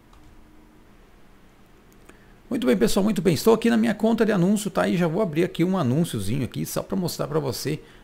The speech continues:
do que que eu estou falando. Deixa eu só ver se é ne-, é, não sei qual dessas contas aqui que tá, que foi que eu já coloquei aqui, mas eu vou mostrar pra você, tá? Vamos lá.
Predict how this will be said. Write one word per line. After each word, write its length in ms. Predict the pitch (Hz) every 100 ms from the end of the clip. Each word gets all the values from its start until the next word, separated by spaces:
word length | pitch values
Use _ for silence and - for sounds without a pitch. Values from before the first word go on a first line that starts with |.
| -
do 100 | 131
que 160 | -
que 100 | 160
eu 40 | 185
estou 200 | - 180
falando. 280 | 170 107 92
Deixa 140 | -
eu 40 |
só 140 | - 160
ver 180 | 127 156
se 180 | -
é 60 | 135
ne-, 360 | 113 123 165 - - - - -
é, 80 | 135
não 120 | 147
sei 160 | 160 165
qual 280 | - 147
dessas 260 | 139 131 127
contas 420 | - 131 131 123
aqui 200 | 117 135
que 100 | -
tá, 360 | - 117 135 131 - - - -
que 140 | - 120
foi 180 | 143
que 160 | 143 -
eu 100 | 143
já 180 | 147 151
coloquei 680 | - 156 156 - - 127 127
aqui, 240 | - 120
mas 380 | 147 131 - - - -
eu 60 | 127
vou 80 | 143
mostrar 280 | 139 - 127
pra 140 | 139
você, 380 | 156 156 90 78
tá? 240 | - 123 - - - -
Vamos 320 | 101 123 156 117
lá. 160 | 76